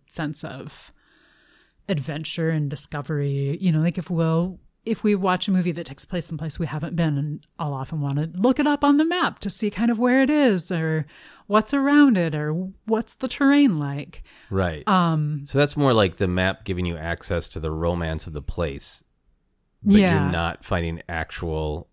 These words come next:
Speaker 2: like, romance and thrill from just, like, a map.
Speaker 1: Um, but I think I still do from maps. It dep-, it depends on what the goal of looking at the map
Speaker 2: Okay.
Speaker 1: online is.
Speaker 2: Okay. So it has to be something for something fun.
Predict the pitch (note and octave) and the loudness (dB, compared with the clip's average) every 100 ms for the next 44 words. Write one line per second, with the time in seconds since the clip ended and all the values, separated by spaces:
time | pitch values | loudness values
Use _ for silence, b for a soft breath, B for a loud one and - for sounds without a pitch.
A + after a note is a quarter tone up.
0 | - E2+ D2+ - - - D#2 F#2 E2 E2+ | -10 -10 -10 -14 -20 -18 -12 -6 -2 -2
1 | D#2 D#2 - D2+ - D#2 C#2+ - D2 D2+ | -2 -6 -8 -10 -6 -6 -6 -8 -10 -8
2 | - D2+ - - _ - D2+ C#2+ C2 - | -8 -8 -10 -18 _ -12 -10 -10 -12 -16
3 | _ - - _ _ _ _ _ _ _ | _ -20 -20 _ _ _ _ _ _ _
4 | _ _ _ - D4 D4+ D#4+ - D#4 E4+ | _ _ _ 6 8 8 4 2 4 4
5 | F#4 F4 F4 - D4+ A3 C4 A#3+ F#3+ F3 | 0 0 0 0 0 2 0 0 -2 0
6 | F3 F3+ F#3 E3+ - - - - A#3+ C4 | -2 -2 -2 -2 -4 -6 -2 0 0 0
7 | - A3+ B3 A#3+ A3 F#3+ E3 D3 E3+ D#3+ | -2 0 4 6 4 2 -2 -2 0 0
8 | D#3 C#3+ D#3 D3+ D3+ D#3 D3 - D#3+ D3 | -2 -4 -6 -8 -6 -6 -8 -10 -10 -10
9 | - - - _ _ - A#2+ D#3 C#3+ C#3 | -10 -12 -12 _ _ -2 0 0 -2 -2
10 | - E3+ - - - _ _ G#2+ G2+ - | -6 -6 -6 -6 -12 _ _ -4 -4 -6
11 | - b b b - A2+ A2+ G#2+ G#2 G2 | -14 b b b 0 2 2 0 -2 -2
12 | F#2+ F2+ F2+ - - - E2 D#2 F2 E2 | 0 0 -4 -8 -16 -10 -6 -4 -4 -4
13 | D2+ - C2 C2 | -6 -6 -8 -10